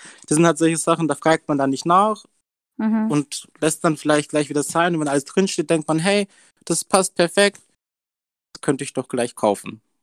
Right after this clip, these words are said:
Speaker 1: Oder
Speaker 2: Mhm.
Speaker 1: so. Deswegen, das ist, glaub ich, echt das, das Wichtigste, dass man einen guten Text hat, dass man gute Bilder hat und einfach auch Fragen beantworten kann, weil das schreiben echt viele Leute und wollen irgendwas drüber wissen.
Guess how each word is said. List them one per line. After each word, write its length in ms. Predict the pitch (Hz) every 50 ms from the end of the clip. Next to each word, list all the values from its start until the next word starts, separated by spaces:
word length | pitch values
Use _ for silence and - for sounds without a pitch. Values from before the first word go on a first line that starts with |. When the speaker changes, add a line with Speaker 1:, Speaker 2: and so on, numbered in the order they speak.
| _ _ _ _ _
Speaker 1:
Oder 200 | 127 117 117 113
Speaker 2:
Mhm. 60 | 160
Speaker 1:
so. 220 | 220 226 - 113 110
Deswegen, 420 | 123 120 - - 131 131 123 139 139 - - - - - - _
das 160 | 156 151 156
ist, 100 | 160 -
glaub 140 | 165 160 143
ich, 100 | 147 -
echt 140 | 147 147 -
das, 280 | 151 - - - 139 -
das 200 | - 143 - -
Wichtigste, 440 | 156 175 - - 190 - - - 160
dass 200 | - 147 139 -
man 340 | 143 139 139 139 143 143 - _ _ _ _ _ _ _ _ _ _ _ _ _ _ _ _ _ -
einen 100 | 143 135
guten 220 | 156 170 151 156
Text 220 | - - 202 196 -
hat, 100 | 175 165
dass 100 | 160 -
man 120 | 160 151
gute 180 | - 156 - 127
Bilder 340 | - 170 185 190 202 190
hat 140 | 175 180 -
und 80 | 143 131
einfach 260 | 131 151 147 151 - -
auch 200 | 143 151 160 -
Fragen 400 | - - - 143 139 151 170 180
beantworten 560 | 143 131 113 127 117 - 117 113 113 - 127
kann, 220 | 117 - 135 135 131
weil 80 | 131
das 180 | 127 135 127 -
schreiben 300 | - - 139 139 135 135
echt 260 | 123 135 160 - - -
viele 220 | - - 165 175
Leute 400 | 160 147 147 151 156 - - 160
und 140 | 139 131 117
wollen 160 | 131 143 143
irgendwas 360 | - 147 147 156 156 143 -
drüber 280 | - - 139 135 131 120
wissen. 500 | 151 170 - - - 160 160 170 175